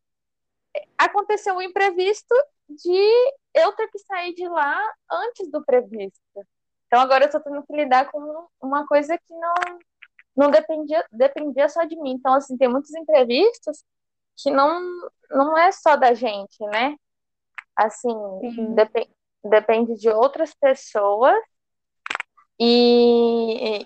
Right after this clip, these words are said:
Speaker 1: e aí eu tô nesse processo que você tá falando, né, de ter mais calma e paciência. A minha terapeuta fala muito isso, né,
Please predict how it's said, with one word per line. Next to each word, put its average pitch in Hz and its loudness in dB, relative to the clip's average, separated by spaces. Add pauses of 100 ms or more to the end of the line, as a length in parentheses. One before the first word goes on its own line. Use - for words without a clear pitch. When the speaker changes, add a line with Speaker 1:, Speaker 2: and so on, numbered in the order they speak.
Speaker 1:
e 214 4
aí 208 2
eu 233 -2
tô 254 -10
nesse 233 -8
processo 240 -4
que - -20
você - -12
tá 220 0
falando, 202 0 (140)
né, 269 -6
de 247 -12
ter 214 -6
mais 220 -6 (160)
calma 202 0
e 247 -2
paciência. 214 -2 (160)
A 202 4
minha 214 -4
terapeuta 202 0
fala 196 0
muito 196 -10 (100)
isso, 233 -6
né, 311 -6